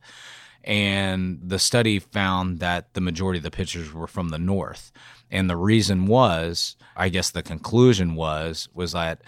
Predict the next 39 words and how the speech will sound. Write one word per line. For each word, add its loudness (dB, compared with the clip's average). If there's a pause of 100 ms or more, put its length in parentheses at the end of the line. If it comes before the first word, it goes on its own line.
(300)
is 0
because 0
they 0
couldn't 0
play -6
year-round, -10 (240)
and -2
because 2
they 0
were -2
doing -2
other -2
activities, -8
and -4
because 0
they -4
were -4
getting -6
also -4 (100)
proper -2
rest. -4 (280)
Guys 0
weren't -4
throwing -2
for -10
ten -2
months -4
a -8
year -6
like -6
they -6
may -4
do -4
in -4
Florida -8
or -2
in -4
Texas -6
or -4